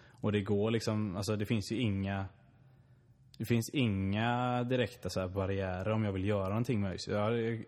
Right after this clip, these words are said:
jag tror ju att jag hade kunnat sitta i omklädningsrummet och göra ett reportage liksom så nära om jag hade velat. Så att det är väl närheten som känns bäst. Men det är klart att man blev ju öisare för att de var bra liksom. Alltså, när jag var tio år så kom öis tvåa i Allsvenskan. Eh, eller tre.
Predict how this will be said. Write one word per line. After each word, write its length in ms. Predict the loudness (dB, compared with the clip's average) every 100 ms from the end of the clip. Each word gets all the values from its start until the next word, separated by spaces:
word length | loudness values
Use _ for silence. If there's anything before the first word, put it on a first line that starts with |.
| -6
jag 220 | 0 0
tror 320 | 2 2 4 2
ju 40 |
att 100 | 2
jag 80 | 2
hade 280 | 2 0 0
kunnat 160 | 0
sitta 260 | -2 -2 0
i 40 |
omklädningsrummet 760 | 0 0 -2 -2 0 0 0 0
och 60 |
göra 140 | 0 0
ett 180 | -2
reportage 540 | -4 -2 -2 0 -2 -4
liksom 300 | -4 -4 -4 -8 -20 -20 -20 -20 -20 -12
så 300 | 0 2 4
nära 300 | 4 2 0
om 80 | 0
jag 60 | 0
hade 140 | 0
velat. 380 | -2 -4 -8 -16 -20 -20
Så 120 | -6 -4
att 60 | -2
det 140 | 2
är 40 | 4
väl 140 | 4
närheten 280 | 4 0 -2
som 140 | -2
känns 240 | -2 -2 -2
bäst. 220 | -4 -6 -14 -20 -20 -2
Men 200 | 2 4
det 60 | 4
är 20 |
klart 160 | 2
att 60 | 2
man 180 | 2 2
blev 300 | 0 0 0
ju 60 |
öisare 360 | 2 0 0 -2
för 100 | -2
att 80 | -2
de 140 | -2
var 160 | -2 -4
bra 420 | -2 -2 0 -2
liksom. 280 | -6 -10 -12
Alltså, 160 | -4 0
när 100 | 2
jag 120 | 2
var 80 | 0
tio 380 | 0 -2 0 -2
år 200 | 0 -2
så 140 | -4
kom 180 | -2 0
öis 200 | -2 -2
tvåa 240 | -2 0 0
i 20 |
Allsvenskan. 400 | -2 -6 -4 -6 -8 -20 -20 -20 -20 -20 -20 -12
Eh, 540 | -6 -4 -2 -4 -6 -6
eller 140 | -6
tre. 480 | -6 -4 -2 -4 -8